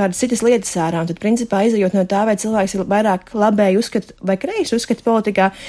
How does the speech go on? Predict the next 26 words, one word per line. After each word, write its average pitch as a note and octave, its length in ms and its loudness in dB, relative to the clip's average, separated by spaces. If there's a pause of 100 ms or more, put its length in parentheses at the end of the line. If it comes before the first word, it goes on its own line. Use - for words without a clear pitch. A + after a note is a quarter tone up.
(260)
ir A#3+ 140 0
kaut B3+ 140 2
kāda G#3 180 2
interpretācija G3+ 540 0
par G3 180 0
vēsturi G#3+ 340 -2
notiek, G#3+ 380 0
kas - 160 -6
tā F#3+ 100 0
kā, F3+ 160 0
tu G#3 200 -2
piln-, A#3 240 2 (120)
principā B3+ 380 2
nevar A3 180 0
dabūt A3 300 -4
kaut G3 100 -4
kādu F#3 240 0
vienu D4 320 2
vēstures G#3+ 460 -2
daļu, A3 200 0
tu G#3+ 100 -2
vienkārši G#3 260 0
vari G3+ 100 0
dabūt A3 220 -2
šo G3+ 100 2
interpretāciju F3+ 640 -2